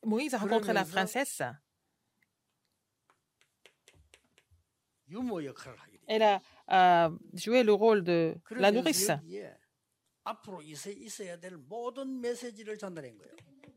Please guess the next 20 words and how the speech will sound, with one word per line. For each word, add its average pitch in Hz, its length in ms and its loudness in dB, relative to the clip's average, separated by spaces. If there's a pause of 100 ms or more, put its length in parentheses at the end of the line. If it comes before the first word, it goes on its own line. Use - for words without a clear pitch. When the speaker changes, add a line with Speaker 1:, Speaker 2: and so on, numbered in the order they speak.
(460)
Speaker 1:
C'est 254 160 2
pendant 240 240 4
cette 233 180 0
période 262 440 4
où 190 200 4
elle 185 200 4
a 175 120 2
allaité 240 360 2
son 226 180 -2
fils, - 320 -4
euh, 185 160 4 (300)
elle 202 120 2
a 202 60 4
relayé 214 260 2
tous 311 120 0
les 311 100 2
messages 214 420 0
qu'elle 180 140 -2
connaissait. 170 400 -2
Speaker 2:
그러니 165 500 -14